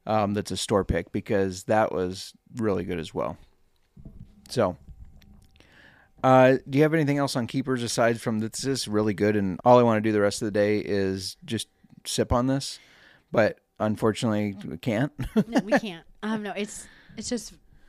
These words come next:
Speaker 2: a phenomenal whiskey.
Speaker 1: Quick m-, one mailroom question. Cody wants to know, "What's your favorite idea for a punishment for the loser of the league?"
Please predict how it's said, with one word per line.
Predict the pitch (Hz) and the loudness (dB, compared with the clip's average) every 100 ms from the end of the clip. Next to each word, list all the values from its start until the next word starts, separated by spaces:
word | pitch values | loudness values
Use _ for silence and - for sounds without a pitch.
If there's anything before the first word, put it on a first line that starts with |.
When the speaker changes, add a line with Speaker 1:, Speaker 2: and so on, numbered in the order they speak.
| _ | _
Speaker 2:
a | 208 | -16
phenomenal | - 208 170 170 160 143 | -10 -6 -4 -6 -10 -10
whiskey. | 160 - 147 170 - - _ - | -14 -12 -14 -14 -18 -20 _ 6
Speaker 1:
Quick | 185 185 | 6 8
m-, | 170 | -4
one | 127 165 185 | 2 2 4
mailroom | 165 160 156 147 | 2 2 0 0
question. | 147 135 - 135 | 0 0 -2 -6
Cody | 131 147 151 | 0 0 2
wants | 139 - | 0 -2
to | 135 | -2
know, | 123 | 0
"What's | 131 131 | 0 -2
your | 131 | -4
favorite | 135 127 123 | -2 0 2
idea | 117 117 120 | 0 2 0
for | 110 120 | 2 0
a | 104 | 2
punishment | - 147 131 151 139 - _ _ _ | 4 2 2 0 0 -4 _ _ _
for | - 139 | -2 2
the | 123 | 4
loser | 113 147 190 143 120 | 6 6 6 6 6
of | 113 | 4
the | 104 | 2
league?" | 113 135 92 - | 2 0 -2 -6